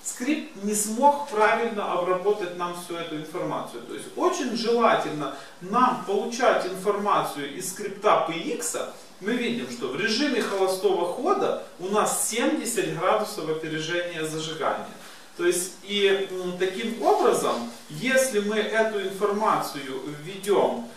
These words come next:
в скрипт C S S, то есть начальный угол опережения семьдесят градусов,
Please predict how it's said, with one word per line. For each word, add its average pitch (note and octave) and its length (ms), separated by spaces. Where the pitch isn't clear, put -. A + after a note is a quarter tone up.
в D#3 580
скрипт - 460
C G3 220
S G3 180
S, - 320
то - 100
есть - 160
начальный F#3+ 520
угол F#3+ 240
опережения F3+ 640
семьдесят E3 680
градусов, - 680